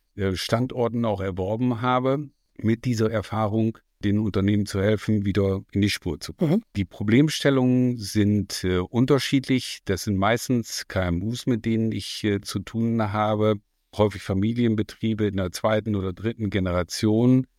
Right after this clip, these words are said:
Speaker 1: mit, äh, ganz anderen Anforderungen an die Firmen, ähm, als die ursprünglichen Firmengründer gelernt haben. Und ich versuche eben, wie gesagt, durch meine, ähm, Erfahrung mit ganz konkreten Schritten,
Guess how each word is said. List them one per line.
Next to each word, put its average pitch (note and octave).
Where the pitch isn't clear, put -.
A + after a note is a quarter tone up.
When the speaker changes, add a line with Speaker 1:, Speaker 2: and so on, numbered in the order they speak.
Speaker 1:
mit, G2
äh, F#2+
ganz G#2+
anderen A2+
Anforderungen A2
an A2
die G#2+
Firmen, A2
ähm, G2
als -
die F#2
ursprünglichen G2
Firmengründer A2
gelernt G#2
haben. C3
Und G2+
ich G2+
versuche A#2+
eben, A2
wie G#2
gesagt, F#2
durch A2+
meine, G2+
ähm, F#2+
Erfahrung G#2+
mit G2+
ganz G2+
konkreten G2
Schritten, A2+